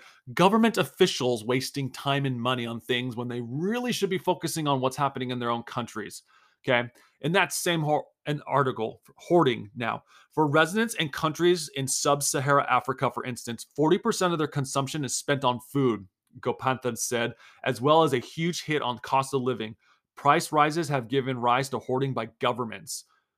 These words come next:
Why are governments hoarding food right now? Continuing on, we have about twenty plus countries that have put restriction on exports of food and the fertilizers, and that can only compound the problem and make things worse, she said on Monday.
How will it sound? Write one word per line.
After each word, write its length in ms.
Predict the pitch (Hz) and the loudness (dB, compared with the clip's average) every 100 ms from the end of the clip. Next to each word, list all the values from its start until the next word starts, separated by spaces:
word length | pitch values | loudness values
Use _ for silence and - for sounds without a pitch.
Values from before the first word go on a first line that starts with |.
| _ | _
Why 320 | 104 107 131 | -10 2 4
are 100 | 202 | 6
governments 460 | 165 156 160 143 117 | 6 4 4 2 0
hoarding 320 | 135 139 117 | 2 2 0
food 380 | - - 139 131 | -8 -2 0 0
right 220 | 107 107 | -2 -6
now? 340 | 107 104 101 _ _ _ _ _ _ _ - | -10 -10 -10 _ _ _ _ _ _ _ -8
Continuing 440 | 131 151 156 147 | -4 0 0 0
on, 300 | 135 135 123 | 2 2 2
we 180 | 117 151 | 2 2
have 220 | 143 160 | 6 4
about 300 | 151 147 120 | 4 2 2
twenty 320 | - 151 175 202 | -2 0 0 0
plus 280 | 185 180 | 0 0
countries 400 | - 156 135 156 139 | 0 -2 0 0 2
that 140 | 127 | 0
have 200 | 127 - | 0 -4
put 160 | 147 131 | -4 -4
restriction 500 | 131 - 147 - 156 | -8 -6 -6 -2 -4
on 160 | 127 - | -4 -8
exports 480 | 127 - 165 143 131 | -10 -4 -2 0 -2
of 120 | - - | -6 -4
food 280 | 139 160 - | 0 0 0
and 220 | 123 131 | -4 -4
the 60 | 120 | -6
fertilizers, 800 | - 147 131 120 113 104 104 - _ _ | 0 2 2 0 -2 -6 -10 -12 _ _
and 140 | 127 131 | -6 -2
that 120 | 127 | -2
can 120 | 143 | -4
only 220 | 135 147 156 | -4 -4 -4
compound 520 | 139 135 139 139 135 | -2 -2 0 -2 -2
the 80 | 110 | -6
problem 520 | - 127 135 156 175 | 0 2 4 2 -2
and 180 | 123 120 | -4 -4
make 240 | 123 131 - | -4 -4 -6
things 240 | 131 110 | -8 -8
worse, 380 | 110 127 127 - | -4 -2 -2 -4
she 100 | 110 | -10
said 220 | - 117 | -6 -4
on 100 | 113 | -4
Monday. 340 | 113 113 101 | -6 -6 -6